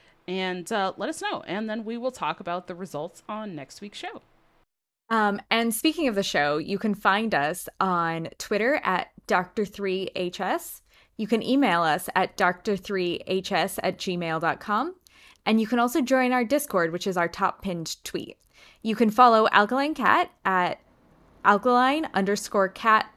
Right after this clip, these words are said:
Speaker 2: on Twitter and twitch dot T V alkaline cat. And that's cat with a K.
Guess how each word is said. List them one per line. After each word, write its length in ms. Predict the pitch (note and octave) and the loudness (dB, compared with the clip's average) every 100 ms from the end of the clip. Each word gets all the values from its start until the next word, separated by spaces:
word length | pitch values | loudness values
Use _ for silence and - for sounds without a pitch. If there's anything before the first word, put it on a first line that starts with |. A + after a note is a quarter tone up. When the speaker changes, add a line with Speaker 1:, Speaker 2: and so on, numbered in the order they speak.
| _ | _
Speaker 2:
on 260 | F#3+ F#3 F3+ | 0 0 -2
Twitter 440 | - D4 F#4 F#4+ - | 0 2 2 0 -4
and 520 | F#3+ F#3 F3+ F3 - - _ | -2 -2 -2 -4 -8 -16 _
twitch 340 | - C4+ - | -6 -4 -4
dot 260 | - G3+ - | 0 0 0
T 180 | - A3+ | -6 -6
V 400 | G#3+ A#3 B3 B3 - - _ - | -4 -4 -4 -6 -12 -20 _ 2
alkaline 440 | G3+ G#3+ G3+ F#3 | 2 4 0 0
cat. 280 | F#3 F3 - _ _ _ _ _ _ _ _ _ _ | -2 -2 -2 _ _ _ _ _ _ _ _ _ _
And 100 | G3+ | -2
that's 160 | G3 - | -2 0
cat 220 | G3+ - | 2 2
with 100 | F3+ | 0
a 40 | |
K. 260 | F#3 F3+ F3+ | -4 -6 -6